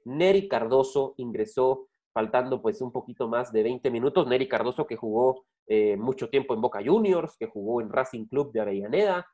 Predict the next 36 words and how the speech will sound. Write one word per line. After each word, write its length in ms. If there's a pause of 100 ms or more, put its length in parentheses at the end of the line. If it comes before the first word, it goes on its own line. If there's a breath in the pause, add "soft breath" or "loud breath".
(360)
que, 240
pues, 180
terminó 600
retirándose 540
en 120
Venados 460
hasta 160
hace 160
poco, 380 (280)
allá 240
en 80
la 80
Liga 220
de 80
Ascenso 340
M 140
X. 240
Pero 260 (160 soft breath)
estamos 360
hablando 360
de, 320 (300)
de, 80 (180)
de, 220
de, 140
de 140
nombres 440
importantes, 920
eh, 300
Axel. 480
O 60
sea, 160
no, 420
no 120
son 180
cualquier 400
cosa. 340